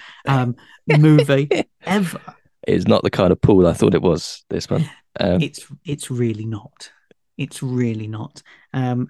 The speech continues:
Speaker 1: and obviously in the lead role as, as James is Alexander Skarsgård, who,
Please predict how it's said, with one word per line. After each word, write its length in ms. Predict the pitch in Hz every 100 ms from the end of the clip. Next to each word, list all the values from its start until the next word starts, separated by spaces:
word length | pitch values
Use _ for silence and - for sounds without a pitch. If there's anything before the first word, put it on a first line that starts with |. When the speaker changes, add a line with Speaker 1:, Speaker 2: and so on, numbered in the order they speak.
| -
Speaker 1:
and 120 | 175
obviously 300 | 196 175 190
in 80 | 208
the 80 | 208
lead 160 | 170
role 280 | 143 135 156 139
as, 240 | 123 - -
as 100 | 123
James 380 | 135 120 120 -
is 240 | 151 131 -
Alexander 360 | 156 123 135 120
Skarsgård, 560 | - 135 127 135 143 - _ _
who, 260 | - 135